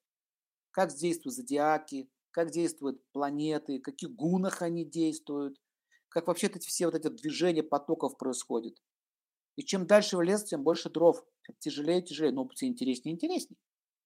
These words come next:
Что самое интересное? И у тебя начинает с-, начинает сознание открываться. То, что ты вчера смотрел на мир или вот сейчас смотришь на мир, совершенно будет по-другому.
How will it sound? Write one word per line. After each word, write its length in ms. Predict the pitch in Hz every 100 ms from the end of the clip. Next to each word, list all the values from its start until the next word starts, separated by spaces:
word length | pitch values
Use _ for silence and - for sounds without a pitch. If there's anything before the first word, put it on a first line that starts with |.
| _
Что 120 | -
самое 200 | - 117
интересное? 480 | 113 139 104 - - _ _ _
И 60 | -
у 20 |
тебя 140 | 170 175
начинает 300 | 170 180 175
с-, 160 | - 151 151
начинает 320 | 143 - 160
сознание 420 | 156 143 151 262
открываться. 580 | 277 - 254 208 - - - - _
То, 100 | 170
что 100 | 175
ты 140 | 175
вчера 340 | 170 175 185 254
смотрел 320 | 262 226 190
на 80 | 165
мир 180 | 139 127
или 100 | 127
вот 140 | 127 -
сейчас 320 | - 202 240
смотришь 280 | 233 185 -
на 80 | 147
мир, 180 | 123
совершенно 340 | 107 - 170 214
будет 160 | 214
по-другому. 520 | 202 214 202 156 113